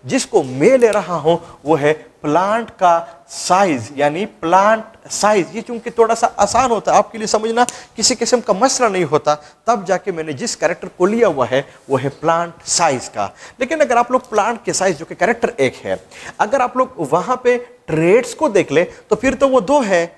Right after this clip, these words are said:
इनमें से जो एक है वो है tall और जो दूसरा है वो है dwarf। इसका मतलब ये हुआ कि tall और dwarf ये दो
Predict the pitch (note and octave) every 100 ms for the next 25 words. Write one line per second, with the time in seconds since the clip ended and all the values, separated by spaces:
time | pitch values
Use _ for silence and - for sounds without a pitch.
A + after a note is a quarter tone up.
0 | _ A#3+ C4+ C#4 B3 G#3 G#3 F#3 B3+ -
1 | - D#3 B2+ - _ B2 E3 B3 E3+ B2+
2 | - - D3 E3+ A3 C4+ C#4+ - - D3
3 | D3+ B2+ C3+ G#2 B3+ C#4 G3+ C3 C#3 -
4 | _ B2 B2+ C#3+ B2+ E3 E3+ - B2+ B2+
5 | C3 C3+ E3+ F#3 F#3+ F#3+ D3+ A2+ F#2 -
6 | _ D3 - D#3 D#3 G#3 G3+ A3+ A3 A3
7 | A3+ - - - D3+ - F#3 G#3 A3+ -
8 | D3+ C#3+ A#2 D#3 F3+ - C#3+ D#3 A#3 D3